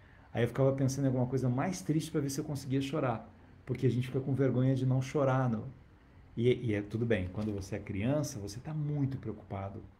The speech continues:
com a opinião das outras pessoas, como é que as outras pessoas olham o seu comportamento.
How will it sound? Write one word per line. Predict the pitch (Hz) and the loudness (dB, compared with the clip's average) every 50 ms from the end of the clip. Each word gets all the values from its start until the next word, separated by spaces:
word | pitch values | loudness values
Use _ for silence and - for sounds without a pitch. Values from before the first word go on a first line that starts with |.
| - - | -20 -14
com | - - 110 | -8 -4 -4
a | 107 | -4
opinião | 107 - 113 107 101 101 101 | -2 -2 -2 -2 -2 -4 -4
das | 98 95 92 | -6 -6 -6
outras | 98 98 - - | -6 -8 -10 -12
pessoas, | - - - - - - - - - - - - - - | -14 -14 -14 -12 -12 -14 -16 -16 -16 -18 -20 -20 -14 -8
como | - 110 107 | -4 -2 -2
é | 107 110 | -2 -2
que | 110 | -4
as | 113 104 | -6 -6
outras | 107 107 - 123 - | -8 -10 -12 -12 -10
pessoas | - 110 104 - 120 110 101 101 | -10 -10 -8 -6 -6 -6 -6 -6
olham | 107 101 101 101 104 98 | -6 -6 -6 -6 -8 -10
o | 95 | -8
seu | - - 101 95 | -8 -8 -8 -8
comportamento. | - 101 95 - 113 - - 107 98 98 95 92 - - | -8 -10 -12 -12 -12 -12 -10 -10 -8 -8 -10 -12 -14 -16